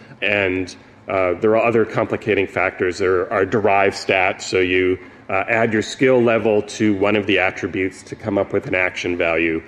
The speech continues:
And I'm gonna try and pull as much of that as possible out so that you just have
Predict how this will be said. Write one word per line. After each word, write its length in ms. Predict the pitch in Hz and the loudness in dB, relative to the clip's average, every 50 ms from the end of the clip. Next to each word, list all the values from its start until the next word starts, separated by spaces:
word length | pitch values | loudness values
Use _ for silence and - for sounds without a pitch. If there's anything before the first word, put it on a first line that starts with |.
| - - - - | -14 -20 -12 -6
And 120 | - 104 113 | -2 0 0
I'm 100 | 107 110 | 2 2
gonna 160 | 117 110 110 | 2 0 0
try 260 | 107 - - 113 107 | 0 0 0 0 2
and 240 | 98 98 95 95 95 - - - - - - - - - - | 2 2 0 0 -4 -6 -12 -20 -20 -20 -20 -20 -18 -12 -6
pull 260 | - 180 170 147 135 | 0 2 4 4 4
as 140 | 123 107 120 | 2 2 0
much 240 | 113 113 110 - 117 | 0 0 0 -2 -4
of 100 | 95 92 | -2 0
that 200 | 104 95 95 92 | 0 2 2 0
as 100 | 90 - | 0 -2
possible 520 | - - 131 135 120 - - 90 87 87 | -4 -6 -6 -6 -6 -8 -8 -6 -4 -4
out 300 | 80 82 80 76 76 - | -4 -6 -8 -10 -12 -14
so 160 | - - 113 98 | -6 -2 0 0
that 160 | 95 92 - | 0 0 -2
you 120 | 104 104 | -2 -2
just 200 | 98 113 113 - | -2 -2 -4 -2
have 340 | - 104 98 90 92 85 - | 0 0 0 0 0 -2 -6